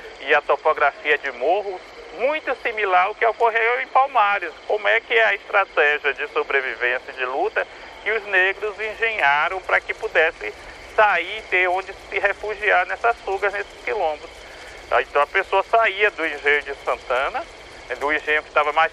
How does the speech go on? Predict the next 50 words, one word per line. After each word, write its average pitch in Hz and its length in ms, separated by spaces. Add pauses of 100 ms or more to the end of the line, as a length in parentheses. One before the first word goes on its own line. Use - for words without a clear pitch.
próximo, 143 360
que 143 100
tem 151 300
via 165 240
de 151 100
saída 143 400
de 139 140
mata 131 480
e 139 40
de 175 220
água. 151 400
Quem 254 180
saía 190 460
pela 196 300
mata, 202 340
ela 370 140
ia 359 100
pra 403 160
mata 349 300
do 392 80
Camacan, 392 520 (640)
né? 294 320
E 160 140
aí 156 200
você 160 320
vai 151 160
ter 143 180
a 143 80
Mata 147 300
do 151 80
Camaquã, 151 640
vai 143 160
descendo 143 460
pra 135 140
Canaveiras, 139 680
aquela 156 300
região 165 560
toda 175 220
ali 165 160
que - 120
era 226 120
uma 240 80
mata 175 300
fechada, 170 500 (360)
que 180 80
naquela 165 440
época 175 220
é - 20
praticamente 185 640
intransponível, 196 840